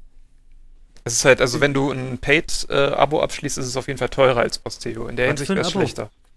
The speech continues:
Speaker 1: Also ein bezahltes Abo.
Speaker 2: Ach, ein Paid-Abo.
Speaker 1: Paid. Kost-
Speaker 2: Dann ist es besser als Posteo.
Speaker 1: Finde ich schon.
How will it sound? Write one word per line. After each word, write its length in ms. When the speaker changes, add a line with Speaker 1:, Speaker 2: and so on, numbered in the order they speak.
Speaker 1:
Also 120
ein 40
bezahltes 460
Abo. 260
Speaker 2:
Ach, 100
ein 80
Paid-Abo. 460
Speaker 1:
Paid. 400
Kost- 200
Speaker 2:
Dann 100
ist 80
es 120
besser 280
als 160
Posteo. 520
Speaker 1:
Finde 180
ich 80
schon. 280